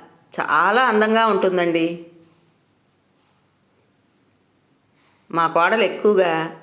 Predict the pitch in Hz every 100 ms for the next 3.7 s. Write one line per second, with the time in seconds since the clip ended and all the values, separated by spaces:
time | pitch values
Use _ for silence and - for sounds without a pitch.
0 | - _ _ _ 151 170 185 226 233 214
1 | 185 175 180 175 165 185 185 165 156 156
2 | - 160 170 170 170 170 160 202 196 175
3 | - 165 156 156 151 151